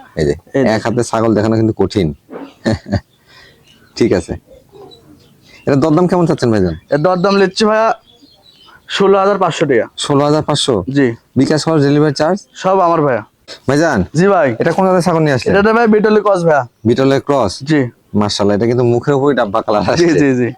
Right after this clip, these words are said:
Speaker 1: বয়স কেমন চলে ভাই এটা?
Speaker 2: এটা বয়স ভাই দেখে দি ভাই। চার দাঁত ভাই।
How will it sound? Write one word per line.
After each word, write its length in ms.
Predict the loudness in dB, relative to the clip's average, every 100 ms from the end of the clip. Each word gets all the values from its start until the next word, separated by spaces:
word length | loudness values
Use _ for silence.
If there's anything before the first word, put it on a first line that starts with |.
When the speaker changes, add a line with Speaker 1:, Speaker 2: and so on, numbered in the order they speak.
| _
Speaker 1:
বয়স 200 | -4 -2
কেমন 180 | -2 0
চলে 180 | 0 0
ভাই 120 | 0
এটা? 120 | 0
Speaker 2:
এটা 120 | 0 0
বয়স 240 | 0 2
ভাই 120 | 2 2
দেখে 220 | 2 2
দি 120 | 2
ভাই। 200 | 2 0 -4 _ _ _ -20 -20 -20 -20 _ _ _ _ -20 -20 _ -4
চার 160 | 0 2
দাঁত 160 | 2 0
ভাই। 180 | 0